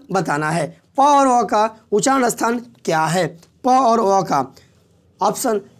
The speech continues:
इसका है, पहला ऑप्शन है दंत प्लस ओष्ठ, दूसरा ऑप्शन है नासिका, तीसरा ऑप्शन कंठ प्लस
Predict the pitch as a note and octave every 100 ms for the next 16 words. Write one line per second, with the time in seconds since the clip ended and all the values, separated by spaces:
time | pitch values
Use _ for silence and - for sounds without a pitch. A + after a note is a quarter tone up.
0 | - E3+ B3+ A3+ A#3 A3+ A#3 A3+ C#4 A3+
1 | D#3+ G3+ A3 - A3+ A3+ B3 A#3+ - G3+
2 | G3 A#3 A3 C4 G3 F3+ G3+ G3+ B3 B3
3 | - - B3+ C4+ A#3+ G#3+ F#3 G#3+ A3 -
4 | A#3